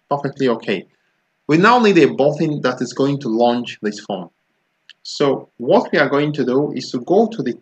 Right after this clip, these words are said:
table and we are going to add one additional row, additional column to this table. We are going to call it edits. Okay.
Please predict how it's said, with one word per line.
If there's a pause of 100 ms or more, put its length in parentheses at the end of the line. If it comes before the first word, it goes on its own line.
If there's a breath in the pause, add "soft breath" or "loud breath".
table (180)
and
we
are
going
to
add (340)
one
additional
row,
additional
column
to
this
table. (1900)
We
are
going
to
call
it (220)
edits. (2500)
Okay.